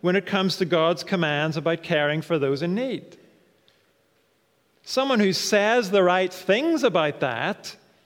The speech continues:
might feel they're demonstrating their faith in God. But James says, "What good is it to just say the right thing?"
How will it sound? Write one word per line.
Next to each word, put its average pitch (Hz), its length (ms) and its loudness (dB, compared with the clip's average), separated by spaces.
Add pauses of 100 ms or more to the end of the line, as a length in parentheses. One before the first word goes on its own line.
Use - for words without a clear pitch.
(300)
might 226 340 0
feel 190 340 4
they're 190 180 4
demonstrating 170 760 0
their 202 140 2
faith 294 380 -4
in 233 160 -2
God. 135 340 -2 (1500)
But 156 120 -6
James 240 360 0
says, 135 560 -2 (380)
"What 226 360 -4
good 233 280 2
is 156 260 2
it - 380 -6 (320)
to 196 120 -2
just 214 720 -2
say 196 380 2
the 170 120 2
right 160 320 0
thing?" 131 320 -8